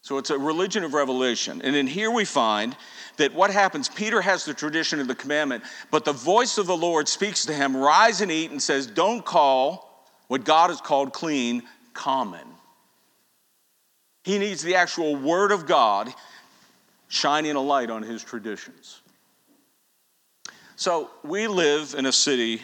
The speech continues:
where people sometimes have yard signs, right? Especially on Capitol Hill.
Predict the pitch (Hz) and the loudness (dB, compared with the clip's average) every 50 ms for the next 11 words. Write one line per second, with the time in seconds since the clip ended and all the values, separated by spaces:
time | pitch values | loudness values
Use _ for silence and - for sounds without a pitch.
0 | - - - 120 120 117 - - 143 139 127 - 117 110 104 101 - - _ _ | -12 -14 -8 -4 -4 -4 -2 -2 -2 -2 -2 -2 -4 -4 -4 -6 -10 -16 _ _
1 | _ - - _ _ _ _ _ - - 151 139 120 131 127 120 113 - 131 113 | _ -20 -20 _ _ _ _ _ -8 -4 -4 -4 -2 -2 -4 -4 -4 -6 -8 -8
2 | 107 110 113 107 107 101 90 - - 92 80 69 - - - - - - _ _ | -6 -6 -6 -4 -6 -6 -8 -10 -10 -10 -12 -16 -18 -18 -20 -20 -20 -20 _ _
3 | _ _ _ _ _ _ _ _ _ _ _ _ _ _ _ _ _ _ _ _ | _ _ _ _ _ _ _ _ _ _ _ _ _ _ _ _ _ _ _ _
4 | _ _ - 98 104 113 - - - _ _ _ _ _ _ _ _ _ - - | _ _ -20 -20 -18 -18 -20 -20 -20 _ _ _ _ _ _ _ _ _ -20 -20
5 | _ _ _ _ _ _ _ _ _ _ _ _ - - - 135 139 - 175 156 | _ _ _ _ _ _ _ _ _ _ _ _ -12 -8 -6 -6 -4 -2 -2 -4
6 | 147 - 143 131 123 127 117 98 - 101 76 - | 0 2 2 2 2 2 -2 -4 -6 -8 -10 -10